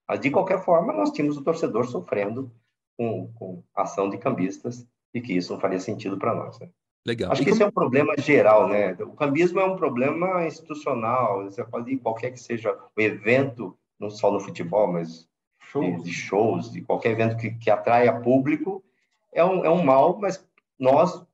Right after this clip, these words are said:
Speaker 1: estamos resolvendo através do reconhecimento facial. Espero que sejamos o primeiro, mas que os outros acompanhem para que realmente solucione de vez isso e o torcedor possa ter acesso com calma,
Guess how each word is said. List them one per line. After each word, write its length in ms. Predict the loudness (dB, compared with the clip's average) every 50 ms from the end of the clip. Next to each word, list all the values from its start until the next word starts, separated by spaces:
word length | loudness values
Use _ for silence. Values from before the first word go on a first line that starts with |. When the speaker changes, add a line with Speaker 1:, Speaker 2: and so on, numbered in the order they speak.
| _ _ 0
Speaker 1:
estamos 180 | 0 0 0
resolvendo 720 | 0 0 0 0 0 0 0 0 0 0 -2 -4 -6 -10 -12 _ _ _
através 360 | -12 -8 -6 -6 -4 -4 -2
do 60 | -2
reconhecimento 420 | -2 -2 -2 -2 -2 -2 -4 -2 -2
facial. 340 | -4 -4 -4 -4 -6 -6
Espero 480 | -8 -12 -4 _ 2 2 4 2 0 -2
que 320 | -6 -6 -6 -4 -4 -6 -8 _ _
sejamos 420 | _ -6 -2 0 2 2 2 2 0
o 100 | -2 -2
primeiro, 400 | -4 -4 -2 0 0 0 0 0
mas 160 | -4 -6 -8
que 200 | -8 -10 -8 -8
os 120 | -6 -6
outros 240 | -6 -6 -6 -6 -6
acompanhem 640 | -6 -6 -4 -6 -6 -6 -6 -6 -6 -6 -8 -10 -12 -18 _ _ _ _
para 120 | -6 -6 -6
que 140 | -6 -6 -6
realmente 640 | -4 -4 -4 -4 -4 -6 -8 -8 -12 -14 -16 -16 -18 _ _ _ _ _
solucione 460 | -6 -4 -2 -2 0 0 2 2 2
de 100 | 2 2
vez 320 | 2 2 2 0 -2 -4
isso 200 | -6 -8 -8 -8
e 20 | -8
o 40 |
torcedor 520 | -4 -4 -4 -2 -2 -2 0 0 0 0 2
possa 320 | 2 2 2 2 0 -2
ter 100 | 0 0
acesso 540 | 0 0 -2 -4 -2 -2 -2 -2 -2 -6 -12
com 180 | -14 -14 -12 -4
calma, 520 | -2 0 0 2 0 -2 -2 -6 -10